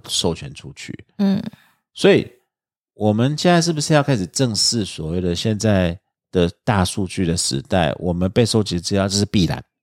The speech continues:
Speaker 1: 我们必须接受隐私权在新的数位时代，它必须有所修正。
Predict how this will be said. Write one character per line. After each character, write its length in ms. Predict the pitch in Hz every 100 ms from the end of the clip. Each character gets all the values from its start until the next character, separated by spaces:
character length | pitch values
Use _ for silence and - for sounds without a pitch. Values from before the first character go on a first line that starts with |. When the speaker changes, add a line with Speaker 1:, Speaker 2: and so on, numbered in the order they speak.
| _ _
Speaker 1:
我 160 | - 104
们 80 | 113
必 100 | 131
须 180 | 135
接 300 | 131 - 131
受 260 | 120 139 120
隐 160 | 82 87
私 240 | - 104
权 580 | 101 - 78 73 73 76
在 240 | - 104 90
新 300 | - 92 87
的 120 | 82
数 180 | - 95
位 100 | 87
时 160 | 71
代， 240 | 67 85 80
它 180 | 82
必 140 | 78 92
须 180 | - 64
有 80 |
所 180 | 71 -
修 220 | - 55 58
正。 200 | - 60